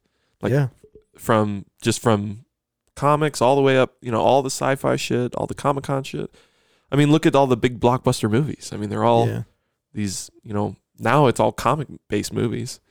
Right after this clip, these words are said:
Speaker 2: Everything.
Speaker 1: I just would have never thought that it was
Speaker 2: Marvel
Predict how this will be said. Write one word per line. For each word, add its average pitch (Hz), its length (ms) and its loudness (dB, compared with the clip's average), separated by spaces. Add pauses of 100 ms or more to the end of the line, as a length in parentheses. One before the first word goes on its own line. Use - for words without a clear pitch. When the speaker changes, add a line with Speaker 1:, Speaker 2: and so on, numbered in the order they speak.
(580)
Speaker 2:
Everything. 127 360 2 (220)
Speaker 1:
I 117 120 -2
just 143 240 -4
would 127 100 2
have 113 120 -2
never 104 360 0
thought 104 480 -4 (120)
that 104 260 -14 (120)
it 107 120 -4
was 110 100 2 (160)
Speaker 2:
Marvel 117 300 6